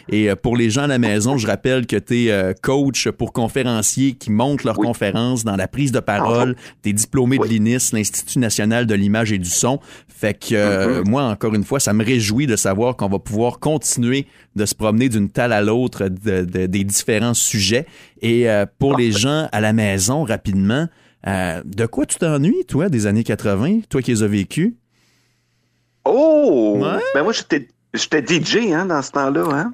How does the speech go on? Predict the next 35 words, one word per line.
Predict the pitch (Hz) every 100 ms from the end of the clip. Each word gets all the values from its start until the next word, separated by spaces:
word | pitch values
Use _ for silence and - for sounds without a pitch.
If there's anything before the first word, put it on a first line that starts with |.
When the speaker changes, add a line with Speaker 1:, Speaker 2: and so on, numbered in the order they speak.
| -
Speaker 1:
Excellent. | 165 98 - - 104 92 92 101 180 - - - - _ _
Speaker 2:
C'est, | - - 113 110 104 98
j'étais | -
D | 98 110 98
J | 117 135
au | 113 113
Cégep | - 107 120 104
de | 104
Bécomo. | 101 98 101 104 123 139 139 120 107
Euh, | 104 104 104 104 104 98 95 110
c'était | 107 - - 101 135
des | 139
belles | 113 127 135 120
époques. | 107 147 147 143 101
Je | -
travaillais | - 101 107 123
aussi | 117 104 131
au |
Journal | 110 117 139 139
étudiant, | 123 110 101 113 131 143 143
euh, | 107 98 90
ben, | - - - - - -
à | -
Radio | - 120 113 135
étudiante, | 127 110 98 120 120 135 139 127
au | 92
cinéma | 95 - 123 120 120 135
étudiant. | - 104 95 110 117 147 147 139 117 _
Puis | 101
des | 110
fois, | -
j'allais | 127 117 113
étudier. | - 104 104 311 349 - - - -
Donc, | 156 156 156
euh, | 135 127 127 127 127